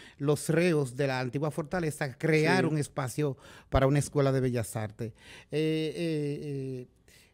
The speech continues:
Speaker 1: hay un tema, mira, nosotros tenemos una escuela en la cual yo estudié hace muchos años y para nosotros subir a la Escuela de Bellas Artes cuando llovía,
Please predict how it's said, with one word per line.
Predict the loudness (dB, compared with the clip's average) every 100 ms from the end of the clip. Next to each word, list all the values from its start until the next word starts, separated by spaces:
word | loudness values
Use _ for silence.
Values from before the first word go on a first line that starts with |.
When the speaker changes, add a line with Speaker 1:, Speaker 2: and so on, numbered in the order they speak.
| -6
Speaker 1:
hay | 2 6
un | 6
tema, | 6 8 8 8 4
mira, | 4 4
nosotros | 2 0 -4
tenemos | -2 0 2
una | 2
escuela | 0 0 2
en | 0
la | -2
cual | -2
yo | 0
estudié | -2 -2 -2 0
hace | -2 -2 -4
muchos | -2 -4 -4
años | -2 -2 -2 -4 -8
y | -6
para | -4 -4
nosotros | -4 -4 -4 -6
subir | -2 0 0
a | 0
la |
Escuela | -4 -4 -4
de | -4
Bellas | -4 -4
Artes | -6 -8
cuando | -8 -4 -2
llovía, | -2 -2 -4 -6